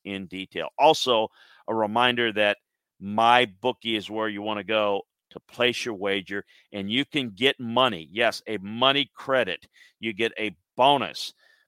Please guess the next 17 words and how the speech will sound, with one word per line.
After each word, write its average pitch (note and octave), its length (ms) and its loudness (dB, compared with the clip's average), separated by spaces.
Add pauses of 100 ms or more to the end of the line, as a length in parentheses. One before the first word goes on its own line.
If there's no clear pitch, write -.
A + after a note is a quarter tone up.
by A2 180 4
going A2 280 -4
to F#2+ 80 -4
my A2 360 2
bookie B2 380 -6
dot A#2 280 2
A A#2 180 0
G, G2+ 420 -6
register A2+ 640 -6
for G#2+ 240 -8
a E2+ 40 -14
free A#2 320 -8
account, G#2+ 480 -6 (420)
and G#2 160 -10
when G#2 120 -8
you, G2 180 -10 (160)
uh, G2 200 -8